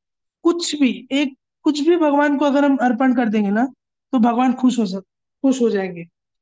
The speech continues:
तो यहाँ पे हम देख सकते हैं, वही गजेंद्र कर रहे हैं। एक, at least उनको एक फूल, इतने पी-, इतना पीड़ा में वो एक फूल offer करे, तो भगवान कितना खुश हुए होंगे।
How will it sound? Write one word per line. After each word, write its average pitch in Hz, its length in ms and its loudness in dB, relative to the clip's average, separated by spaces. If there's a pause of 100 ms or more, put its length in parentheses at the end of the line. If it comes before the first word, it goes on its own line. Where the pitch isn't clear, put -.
(220)
तो 262 80 0
यहाँ 262 120 0
पे 269 100 0
हम 254 160 2
देख 254 160 -2
सकते 247 300 -4
हैं, 233 80 0
वही 247 160 0
गजेंद्र 226 460 0
कर 208 140 -4
रहे 202 120 -2
हैं। 262 80 -6 (1300)
एक, 302 220 0
at - 220 -4
least 294 260 2 (100)
उनको 254 200 2
एक 262 320 -2
फूल, 240 540 0
इतने 269 360 0
पी-, 247 320 -2
इतना 262 320 0
पीड़ा 262 260 2
में 269 120 4
वो 262 140 4
एक 254 280 -2
फूल 254 140 2
offer 220 220 -2
करे, 202 180 -4
तो 214 120 -2
भगवान 220 400 0
कितना 240 380 -4
खुश 254 320 -2
हुए 208 160 0
होंगे। 165 260 -10